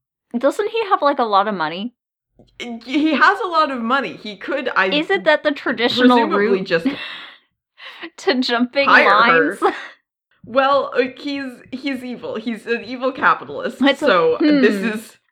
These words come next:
Speaker 1: I could donate a lot of money to the hospital in exchange for favors, or
Speaker 2: Or
Speaker 1: I can do a kidnapping.
Speaker 2: <laughs> I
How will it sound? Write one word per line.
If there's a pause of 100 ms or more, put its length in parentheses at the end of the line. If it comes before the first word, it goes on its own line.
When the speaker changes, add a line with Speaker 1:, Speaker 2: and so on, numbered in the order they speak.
Speaker 1:
I
could (220)
donate
a
lot
of
money
to
the
hospital
in
exchange
for (460)
favors, (680)
or (720)
Speaker 2:
Or
Speaker 1:
I
can
do
a
kidnapping. (1300)
Speaker 2:
<laughs>
I